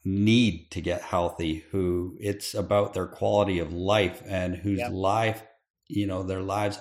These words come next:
Speaker 1: otherwise are, um, not enjoyable. To be able to transform those lives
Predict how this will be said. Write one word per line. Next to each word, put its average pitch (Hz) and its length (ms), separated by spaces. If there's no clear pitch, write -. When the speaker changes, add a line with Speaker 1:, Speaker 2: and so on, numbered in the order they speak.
Speaker 1:
otherwise 98 680
are, 90 440
um, 90 320
not 131 260
enjoyable. 95 800
To - 80
be 107 140
able 139 100
to 117 100
transform 98 920
those 113 420
lives 135 480